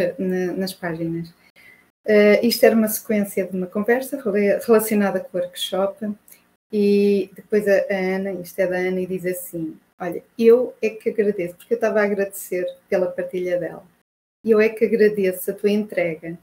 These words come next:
Não foi só um workshop para as minhas escolhas, para mudar as peças. Foi além disso. Ativaste o meu pensamento para os benefícios de estar bem primeiro comigo e que vem a seguir é a continuidade das condições que crio antes.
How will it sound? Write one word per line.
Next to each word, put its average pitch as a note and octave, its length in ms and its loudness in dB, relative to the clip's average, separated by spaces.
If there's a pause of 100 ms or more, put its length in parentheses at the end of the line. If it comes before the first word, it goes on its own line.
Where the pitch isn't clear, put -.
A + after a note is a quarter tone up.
(120)
Não A3+ 240 0
foi A#3+ 200 0
só A#3 180 0
um A3+ 120 0
workshop G3+ 840 -4 (180)
para G#3 160 0
as G#3 140 0
minhas G#3+ 260 -2
escolhas, F3+ 720 -4 (120)
para G#3 140 -2
mudar G#3 340 0
as A3 120 -2
peças. - 640 -6 (260)
Foi A3+ 560 4
além G#3+ 460 -2
disso. - 580 -12 (640)
Ativaste A#3+ 640 2
o B3 40 2
meu A#3+ 140 -2
pensamento G3+ 720 -2
para G3 220 2
os G3 100 -6
benefícios G#3 840 -4
de - 80 -14
estar F#3+ 320 -2
bem F#3 360 -2
primeiro F#3+ 500 -6
comigo G3 640 -2 (380)
e A#3 120 -2
que - 120 -16
vem B3+ 240 2
a C4 60 4
seguir A3 380 -2
é G#3+ 80 4
a G#3+ 100 -8
continuidade A3+ 720 0
das G3+ 140 -2
condições G3+ 720 -6
que - 200 -20
crio G#3 500 -4
antes. E3 500 -10